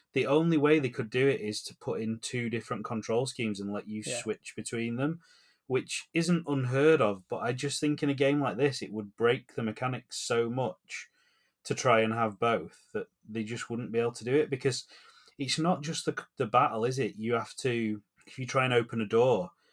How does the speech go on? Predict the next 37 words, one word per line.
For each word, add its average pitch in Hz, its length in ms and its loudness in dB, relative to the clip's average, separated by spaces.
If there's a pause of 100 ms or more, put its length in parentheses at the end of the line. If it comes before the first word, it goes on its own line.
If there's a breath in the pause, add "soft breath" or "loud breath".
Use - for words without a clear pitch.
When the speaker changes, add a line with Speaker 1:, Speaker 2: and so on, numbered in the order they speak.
(140)
Speaker 1:
and 107 100 -4
it's 104 160 -8
locked, - 480 -2 (460)
you 113 140 -6
get 101 160 -2
a 110 40 -2
little 107 180 -2
sub-menu 107 720 -2
and 98 160 -6
you 101 100 -8
use 104 280 -4
your 101 80 -8
security 113 560 0
skill 98 320 -4
and 95 100 -8
then 101 100 -6
it 95 100 -10
opens 113 500 -2
it, 95 180 -4
or 107 260 -2
you 107 160 -6
can 110 360 -2 (340 soft breath)
switch - 480 -4
between 117 420 -4
who 113 120 -6
you're 107 240 -2
controlling, 117 580 0
'cause - 140 -12
you 113 100 -6
put 120 220 -2
a - 20 -6
little 98 160 -4
team 139 300 0
together, 98 340 -4
don't 113 220 0
you? 101 160 -6
And 101 240 -6